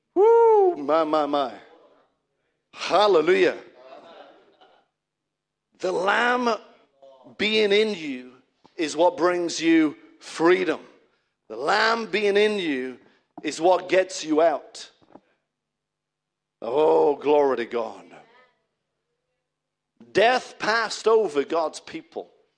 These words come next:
Why? Because sickness cannot cross the bloodline.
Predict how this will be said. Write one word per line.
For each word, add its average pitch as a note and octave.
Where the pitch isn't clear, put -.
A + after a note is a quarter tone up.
Why? E3+
Because D#3+
sickness -
cannot D#3+
cross D#3+
the -
bloodline. B2+